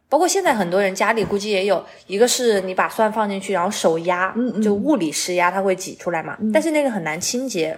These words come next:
Speaker 1: 而且它的转换率不是很高。我后来买过有一个，它是相当于上面有一根线，你每次一抽，
Speaker 2: 啊。
Speaker 1: 像个那种陀螺一样，
Speaker 2: 对，对，对。
Speaker 1: 它里面的刀片会自动转。我用过两个，我还给我爸买过一个。后来就发现它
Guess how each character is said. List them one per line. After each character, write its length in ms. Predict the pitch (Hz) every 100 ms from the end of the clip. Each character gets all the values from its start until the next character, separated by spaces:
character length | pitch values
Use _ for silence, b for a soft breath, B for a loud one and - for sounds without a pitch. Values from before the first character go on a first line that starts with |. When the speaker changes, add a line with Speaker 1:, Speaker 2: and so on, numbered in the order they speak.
| - -
Speaker 1:
而 100 | 190
且 160 | 214
它 140 | 190 196
的 180 | 196 -
转 220 | 220 160
换 240 | 156 233 254
率 120 | 269
不 120 | 180
是 100 | 190
很 180 | 190 160
高。 220 | 165 160 B B B
我 80 | 208
后 140 | 247
来 120 | 330 254
买 200 | 220 175
过 120 | 214
有 140 | 196
一 100 | 165
个， 140 | 180 202
它 160 | 214
是 400 | 214 - 226 196 B B B
相 180 | - 240
当 120 | 254
于 80 | 233
上 200 | 220 254
面 180 | 240 226
有 120 | 175
一 80 | 165
根 160 | 208 220
线， 380 | - 285 196
你 60 | 190
每 120 | 220
次 80 | 233 254 262
一 80 | 226
抽， 360 | 226 262 202 226
Speaker 2:
啊。 20 |
Speaker 1:
像 220 | 226 240
个 100 | 220 208
那 100 | 220
种 120 | 180
陀 240 | - 175
螺 220 | 214 175
一 100 | 196
样， 140 | 190 247
Speaker 2:
对， 140 | 233
对， 100 | 214
对。 100 | 196 214
Speaker 1:
它 100 | 262
里 80 |
面 100 | 220
的 80 | 196
刀 200 | 196 240
片 160 | 247 233
会 120 | 233
自 140 | 220
动 180 | 220 196
转。 240 | 190 202 B B B
我 120 | - 220
用 140 | 330
过 100 | 311
两 300 | 240 156 156
个， 160 | 196 185
我 80 |
还 100 | 180
给 80 | 226
我 80 | 233
爸 200 | 214 247
买 160 | 214 151
过 120 | 170
一 120 | 165
个。 180 | 165 - _ _ _
后 220 | - 320
来 120 | 254
就 80 | 208
发 200 | 247 233
现 260 | 233 262 208
它 340 | 208 233 233